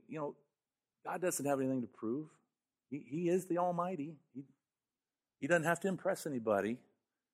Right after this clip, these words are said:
So we're, sometimes we look for power in the wrong spots. The power is that still small voice that's within all of you.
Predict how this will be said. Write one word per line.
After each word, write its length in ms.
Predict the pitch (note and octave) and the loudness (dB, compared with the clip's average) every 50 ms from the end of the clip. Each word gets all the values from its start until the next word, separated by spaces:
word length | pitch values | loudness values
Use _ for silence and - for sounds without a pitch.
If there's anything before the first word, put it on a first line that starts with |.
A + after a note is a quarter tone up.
| _ _ _ - | _ _ _ 6
So 140 | D3 C3+ C3 | 6 8 8
we're, 280 | - A2+ C#3 D3+ D#3 - - _ _ _ _ _ _ - | 6 4 2 2 0 -2 -8 _ _ _ _ _ _ -6
sometimes 320 | E3 E3 - F3 E3 C#3+ | -4 2 2 2 4 4
we 100 | D#3 D#3 | 4 4
look 180 | D3+ E3 D#3+ - | 4 4 2 0
for 100 | - D3 | -2 -4
power 400 | - - - E3 E3+ F3 E3+ E3 | -4 0 4 6 6 6 6 6
in 80 | E3+ D#3+ | 4 2
the 80 | C#3+ | 2
wrong 240 | C3 C#3+ D#3 D#3 C#3+ | 0 2 0 0 0
spots. 500 | - - - - C#3+ - - - _ - - _ _ _ _ _ _ _ _ _ _ _ _ _ _ _ _ _ - | -4 -6 -2 -2 -2 -2 -2 -10 _ -20 -20 _ _ _ _ _ _ _ _ _ _ _ _ _ _ _ _ _ 0
The 80 | A#2+ A2+ | 0 0
power 680 | - - - - - G#3 G3 E3 A2+ F#2 E2+ F2+ G2+ - _ _ _ _ _ _ _ _ _ _ _ - | 0 -2 -12 -6 0 2 2 2 2 0 -4 -8 -12 -14 _ _ _ _ _ _ _ _ _ _ _ -4
is 160 | - C3 A2 G#2 | -2 -2 2 4
that 220 | G#2 F#2 - - | 4 4 4 4
still 540 | - - - - F3+ F3+ F3 F3 E3+ D#3+ - - | 0 -4 -2 0 2 2 2 0 -2 -6 -10 -12
small 540 | - - D3+ D3+ D#3 D#3 D#3 D3+ C3+ A2+ G2 G2+ A2+ | -12 -10 -4 -2 0 0 0 0 -2 -4 -8 -10 -4
voice 260 | C#3 C3+ G#2 D#2 D2 - - - - _ _ _ _ _ _ _ _ _ _ _ _ _ _ _ _ _ _ - - | -2 -2 -2 -2 -4 -10 -20 -20 -20 _ _ _ _ _ _ _ _ _ _ _ _ _ _ _ _ _ _ -6 -6
that's 200 | B2 - - - | -6 -6 -6 -8
within 320 | A#2 G#2+ - A2 G#2 F#2+ | -8 -6 -4 -4 -2 -2
all 240 | F#2 F#2 F#2 F2+ G2 | -2 -4 -4 -6 -6
of 100 | G#2 G2+ | -8 -8
you. 180 | F#2+ E2+ - | -10 -12 -12